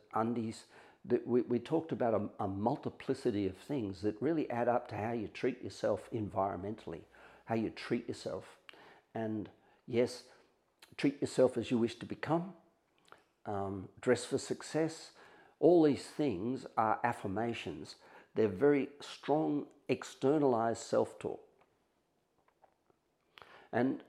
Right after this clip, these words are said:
of course, we talked about the process of entering into nature and looking for beauty as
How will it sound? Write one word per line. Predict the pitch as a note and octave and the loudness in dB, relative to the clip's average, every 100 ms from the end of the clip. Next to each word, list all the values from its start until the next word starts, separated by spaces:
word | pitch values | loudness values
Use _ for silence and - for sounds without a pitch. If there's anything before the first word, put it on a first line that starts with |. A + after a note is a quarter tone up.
| _ _ _ - | _ _ _ -6
of | A2+ - | -6 -6
course, | - - A#2+ - - | -4 -2 -2 -4 -6
we | G#2+ | -6
talked | - G#2+ - | -4 -6 -4
about | F#2+ G2 F2+ - | -4 -2 -2 -6
the | F#2 | -10
process | - - G#2+ - G#2+ - | -6 -4 -4 -2 -6 -4
of | F#2 - - - _ | -6 -8 -18 -20 _
entering | A#2+ B2+ - A#2+ G#2 | 0 0 0 -2 0
into | A2 - G2 | -4 -4 -6
nature | F2+ G2+ A2 - G2 F#2+ - - | -2 -2 -2 -4 -4 -4 -14 -8
and | G#2 G2+ | -4 0
looking | A2 B2+ A2 | 0 0 -4
for | - G2 | -4 -6
beauty | E2+ A2+ A#2+ - F#2+ - - - _ | -2 0 0 0 -8 -10 -20 -20 _
as | A2 G#2+ G2 F2 | 0 0 0 -6